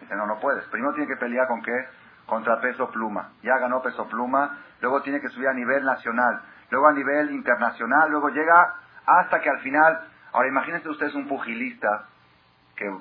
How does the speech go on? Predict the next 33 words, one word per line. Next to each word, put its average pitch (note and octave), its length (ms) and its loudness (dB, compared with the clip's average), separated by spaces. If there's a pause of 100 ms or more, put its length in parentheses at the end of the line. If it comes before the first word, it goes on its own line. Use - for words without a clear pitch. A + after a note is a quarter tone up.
(680)
hizo A#2+ 220 -8
su A#2 120 -14
primer A#2 300 -4
combate A#2 600 -4
y G#2 100 -12
noqueó G#2 320 -4
al A2+ 120 -4
segundo G#2 340 -8
round. F2+ 260 -10 (1000)
Luego C#3+ 520 -4
le A2 80 -4
van A#2+ 120 0
a B2+ 60 -4
poner A#2+ 240 -2
a A#2+ 120 2
otro A2+ 280 -4
boxeador G2 560 -6
y - 60 -12
dice, A2+ 180 -10
"No, C#3 140 -6
pónganme D#3 300 -2
al C#3 60 -4
mismo B2+ 300 -8
del A2 120 -4
año A2+ 160 -6
pasado, A2 280 -6
ese A#2 100 -12
estaba, B2 360 -6 (260)
ese D3+ 180 -2
estaba E3+ 340 4
ligero, D3+ 400 0
estaba E3 260 8
fácil". F3 520 8